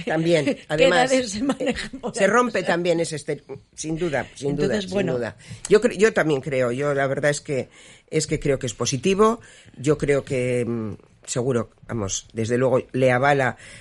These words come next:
Speaker 1: eh, su currículum, desde luego, como buena profesional. Dicen que también es una mujer,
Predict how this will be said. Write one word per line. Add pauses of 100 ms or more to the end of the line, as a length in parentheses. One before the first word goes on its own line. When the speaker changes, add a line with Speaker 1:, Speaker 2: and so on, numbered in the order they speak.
(160)
Speaker 1:
eh, (1000)
su
currículum,
desde
luego,
como
buena
profesional. (260)
Dicen
que
también
es
una
mujer,